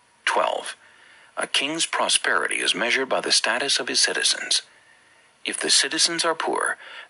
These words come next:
the king is seen as a poor king. If the citizens are prosperous, however, the king is seen as a wealthy king. Wealthy citizens make a king proud. That is why it is important for a king to make sure his people prosper.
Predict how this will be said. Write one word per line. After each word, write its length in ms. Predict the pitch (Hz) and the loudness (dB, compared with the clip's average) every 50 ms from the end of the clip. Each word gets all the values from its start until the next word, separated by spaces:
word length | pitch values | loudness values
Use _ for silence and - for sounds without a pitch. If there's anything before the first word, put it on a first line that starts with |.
| _ - | _ -8
the 80 | - | -4
king 340 | - - - 160 160 139 - | -2 -2 -2 -2 -2 -4 -2
is 120 | - - - | 4 6 6
seen 340 | - - - - - 82 | 6 6 4 -2 -2 -2
as 180 | 87 92 - - | 0 2 2 0
a 60 | - | 0
poor 280 | - - - 78 65 - | -2 -2 -2 -2 -2 -2
king. 380 | - - - 76 - - - - - - _ _ _ _ - - - - - - - | -2 -2 -2 -2 -4 -4 -6 -8 -8 -10 _ _ _ _ -20 -20 -20 -18 -18 -10 -6
If 160 | - - - - | -4 -2 -2 4
the 80 | - | 6
citizens 480 | 139 - 131 117 110 104 - - - - | 6 6 6 6 4 4 4 4 2 0
are 80 | 110 | -2
prosperous, 640 | - - - - 143 139 - - - 60 50 - - | 0 0 0 2 4 2 2 2 0 0 2 2 2
however, 460 | - 67 58 50 50 - 62 - - - - - - - - | 2 2 0 0 0 0 -2 -4 -4 -6 -6 -6 -6 -6 -6
the 80 | - - | -4 -2
king 280 | - - 127 120 117 107 | -2 -2 -2 -2 -4 0
is 120 | 92 - | 2 4
seen 400 | - - 82 76 67 69 78 87 - - | 4 4 2 0 -4 -4 -6 -6 -4 0
as 120 | - - | 0 2
a 60 | 113 104 | 2 2
wealthy 360 | 110 107 101 - - - - | 2 2 2 2 0 -2 0
king. 240 | - - - - - - - - _ _ _ - _ _ _ _ _ _ _ - | 0 -2 -2 -2 -4 -6 -10 -12 _ _ _ -20 _ _ _ _ _ _ _ 0
Wealthy 300 | - 165 - - 139 135 | 2 2 2 2 2 2
citizens 640 | - - 165 156 113 - - - - - - - - | 2 2 2 2 0 0 0 0 -2 -2 -2 -2 -2
make 180 | 139 - - - | -2 -6 -4 -4
a 60 | - | -4
king 340 | - - - 110 104 107 110 | -4 -4 -4 -2 -4 -4 -2
proud. 500 | - - - 95 78 - - - - - - - - - - - - - - - - - - | 0 0 2 2 2 2 0 -2 -4 -6 -8 -12 -20 -20 -20 -18 -14 -12 -10 -10 -12 -12 -2
That 160 | - - - | 0 0 0
is 160 | 107 110 110 - | 2 0 0 2
why 220 | 117 110 104 104 | 4 2 2 2
it 140 | 104 98 95 | 0 -2 0
is 140 | 92 90 - | 0 0 0
important 460 | 85 80 - - 131 131 - 135 127 | 0 -2 -4 -4 -4 -4 -4 -4 -2
for 140 | - 135 135 | 0 0 0
a 60 | 131 | 0
king 300 | - - - - - - | 0 -2 0 0 0 -2
to 80 | - - | -2 -2
make 180 | - 160 156 | -2 2 6
sure 240 | - - 123 117 120 | 6 6 6 4 0
his 180 | 117 107 104 - | -2 -2 -4 -4
people 320 | - - 107 - - 92 | -4 -6 -4 -2 -4 -2
prosper. 600 | - - - 107 95 - - - - - - - | -2 0 0 2 2 2 0 0 -2 -2 -2 -4